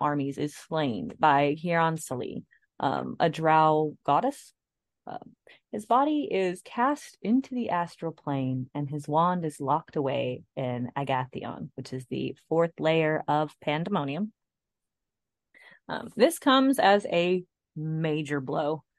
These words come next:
to the Tanari armies. Um, they had come to rely on Orcus's undead legions. Uh, Kiaransali, um, offers the Tanari a similar service, um,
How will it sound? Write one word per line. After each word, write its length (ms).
to 80
the 100
Tanari 540
armies. 520
Um, 260
they 140
had 140
come 240
to 200
rely 440
on 260
Orcus's 460
undead 360
legions. 720
Uh, 220
Kiaransali, 920
um, 520
offers 440
the 100
Tanari 640
a 80
similar 440
service, 800
um, 540